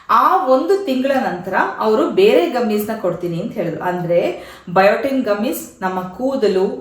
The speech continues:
ಉಗುರು, ಸ್ಕಿನ್ ಎಲ್ಲಾ ಚೆನ್ನಾಗಾಗ್ಬೇಕು ಅಂದ್ರೆ ಬಯೋಟಿನ್ ಗಮ್ಮೀಸ್ ನ ತಗೊಳಕ್ಕೆ ಹೇಳ್ತಾರೆ. ಇಲ್ಲ ನಾನ್ ತೆಳ್ಳಗಾಗ್ಬೇಕು, ಡಿಟಾಕ್ಸ್ ಮಾಡ್ಕೋಬೇಕು ಬಾಡಿನ ಅಂತಂದ್ರೆ ಆಪಲ್ ಸಿಡರ್ ವಿನಿಗರ್ ನ,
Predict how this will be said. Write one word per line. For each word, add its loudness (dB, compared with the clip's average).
ಉಗುರು, -2
ಸ್ಕಿನ್ -2
ಎಲ್ಲಾ 6
ಚೆನ್ನಾಗಾಗ್ಬೇಕು 0
ಅಂದ್ರೆ -2
ಬಯೋಟಿನ್ 2
ಗಮ್ಮೀಸ್ 0
ನ -4
ತಗೊಳಕ್ಕೆ 0
ಹೇಳ್ತಾರೆ. -2
ಇಲ್ಲ 0
ನಾನ್ 2
ತೆಳ್ಳಗಾಗ್ಬೇಕು, 0
ಡಿಟಾಕ್ಸ್ 0
ಮಾಡ್ಕೋಬೇಕು 0
ಬಾಡಿನ 0
ಅಂತಂದ್ರೆ -2
ಆಪಲ್ 0
ಸಿಡರ್ -6
ವಿನಿಗರ್ -4
ನ, -4